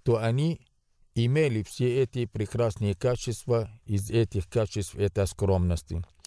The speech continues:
И выросли такими. Они привыкли быть скромными,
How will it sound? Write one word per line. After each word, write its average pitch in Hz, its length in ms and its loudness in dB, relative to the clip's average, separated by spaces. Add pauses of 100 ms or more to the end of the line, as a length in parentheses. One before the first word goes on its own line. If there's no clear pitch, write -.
(320)
И 110 160 2
выросли 131 720 0 (120)
такими. 104 640 0 (500)
Они 120 320 2
привыкли 120 760 0 (260)
быть 104 440 -2
скромными, 107 800 0